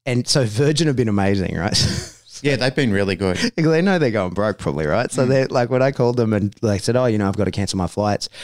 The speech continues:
Speaker 1: "No problem. Absolutely no problem. We can just refund you that money. No problem." I was like, "Oh, okay, cool." Like, "Yeah, so it'll go into a credit with us, uh,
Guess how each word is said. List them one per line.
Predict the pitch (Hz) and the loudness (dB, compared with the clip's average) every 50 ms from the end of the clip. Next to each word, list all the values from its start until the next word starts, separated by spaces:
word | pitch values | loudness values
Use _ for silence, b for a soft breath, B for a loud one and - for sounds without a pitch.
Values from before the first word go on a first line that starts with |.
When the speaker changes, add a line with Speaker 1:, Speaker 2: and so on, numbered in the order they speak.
| B B B _ | B B B _
Speaker 1:
"No | 254 381 | -2 0
problem. | - 392 427 427 415 - 226 190 - - _ - | 2 2 2 2 2 0 0 -2 -6 -12 _ -4
Absolutely | 247 339 - - 370 403 415 403 349 240 | -2 -2 0 2 2 2 2 2 2 2
no | 185 226 | 2 2
problem. | 254 - 233 285 277 151 98 92 - _ _ | 2 2 0 2 2 0 0 -2 -8 _ _
We | - 175 202 | 0 0 0
can | - - 202 190 185 185 185 180 - | 2 2 2 4 4 4 2 0 0
just | - 165 - - - | 0 0 0 0 0
refund | 165 165 165 - 175 180 | 0 0 2 2 2 2
you | 180 165 | 2 2
that | 151 147 | 2 2
money. | 135 156 - 190 | 2 2 4 4
No | 165 151 143 | 4 2 2
problem." | - 208 254 294 - - | 2 2 2 2 2 2
I | 143 | 2
was | 143 | 2
like, | 147 143 131 - _ _ - | 2 0 -2 -4 _ _ -4
"Oh, | 320 349 - 98 - - _ _ _ _ _ _ - | -2 0 0 0 -2 -6 _ _ _ _ _ _ -2
okay, | - 185 247 320 - - _ _ _ | 0 0 0 0 -2 -6 _ _ _
cool." | - - 349 370 151 - - b b b b - | 0 2 2 2 2 0 -4 b b b b 0
Like, | 160 160 156 - b b b | 0 0 0 -2 b b b
"Yeah, | - 320 277 233 | 0 2 2 2
so | - - | 2 2
it'll | 202 202 | 2 2
go | 196 190 185 | 2 4 4
into | 190 185 - 190 175 | 2 2 2 2 4
a | 160 151 147 - - | 4 4 2 0 -2
credit | - - 143 143 135 | -2 -2 0 2 2
with | 117 104 | 2 2
us, | 101 - 196 - - - - | 2 2 2 0 0 -2 -2
uh, | - - 98 98 | 0 0 2 2